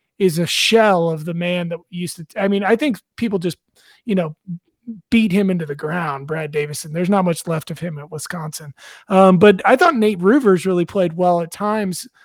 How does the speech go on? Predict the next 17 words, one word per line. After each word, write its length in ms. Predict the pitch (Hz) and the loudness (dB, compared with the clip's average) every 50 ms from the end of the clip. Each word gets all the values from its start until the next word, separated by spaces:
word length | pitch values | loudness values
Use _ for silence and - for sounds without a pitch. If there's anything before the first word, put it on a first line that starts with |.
| _ _ _ - | _ _ _ -6
um, 260 | 196 190 185 180 175 | -2 -2 0 0 -2
for 140 | - - 185 | -2 -2 -2
them. 180 | 175 180 180 185 | 0 0 0 2
Their, 200 | 180 180 180 180 | 2 2 0 0
their 180 | 180 180 175 175 | 0 -2 -2 -4
big 240 | 156 151 190 180 170 | -2 0 -2 0 0
man 260 | 185 185 180 180 175 | 0 0 0 0 0
that's 180 | 175 165 - - | -2 -4 -6 -6
taken 320 | - 190 180 170 180 170 | -4 -4 -4 -4 -4 -4
over, 300 | 170 175 175 165 180 175 | -2 -2 -2 -2 0 -2
he 80 | 175 165 | -2 -2
kinda 200 | - 180 175 175 | -2 -2 -4 -2
looks 240 | 160 175 165 - - | -2 -4 -4 -4 -4
like 180 | 180 165 - 180 | -6 -4 -4 -4
an 80 | 170 | -6
insurance 480 | 160 165 160 - - 190 170 165 170 - | -6 -6 -6 -6 -6 -6 -6 -6 -8 -10
salesman, 560 | - 185 165 165 170 - - 185 175 170 - | -8 -6 -4 -6 -6 -6 -8 -8 -8 -8 -8